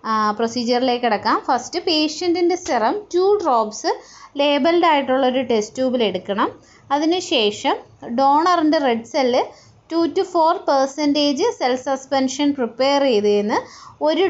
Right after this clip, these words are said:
drop എടുക്കണം. എടുത്തിട്ട് two drop സെറവും ഈ one drop സെല്ലും കൂടി mix ചെയ്യണം. പേഷ്യന്റിൻ്റെ സെറമാണ്, പേഷ്യന്റിൻ്റെ സെറവും ഡോണറിൻ്റെ സെല്ലും ഇത് തമ്മിൽ mix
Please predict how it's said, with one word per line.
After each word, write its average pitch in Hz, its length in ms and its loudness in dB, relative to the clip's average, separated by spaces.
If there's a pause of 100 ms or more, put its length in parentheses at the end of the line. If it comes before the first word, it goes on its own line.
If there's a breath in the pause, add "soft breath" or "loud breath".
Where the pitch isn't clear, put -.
drop 240 400 0
എടുക്കണം. 208 420 -2 (380)
എടുത്തിട്ട് 247 460 -2 (800 soft breath)
two 311 100 -2 (160)
drop 294 320 0 (100)
സെറവും 233 420 0 (440 soft breath)
ഈ 392 40 2 (360)
one 320 120 2 (120)
drop 311 340 0 (100)
സെല്ലും 262 400 0
കൂടി 240 180 0 (180)
mix 269 300 -6
ചെയ്യണം. 247 400 2
പേഷ്യന്റിൻ്റെ 277 720 0
സെറമാണ്, 220 520 2 (420 loud breath)
പേഷ്യന്റിൻ്റെ 262 580 0
സെറവും 269 340 0 (120)
ഡോണറിൻ്റെ 262 600 2
സെല്ലും 254 320 -2 (420 soft breath)
ഇത് 320 80 -2 (100)
തമ്മിൽ 247 280 0 (120)
mix 233 240 -6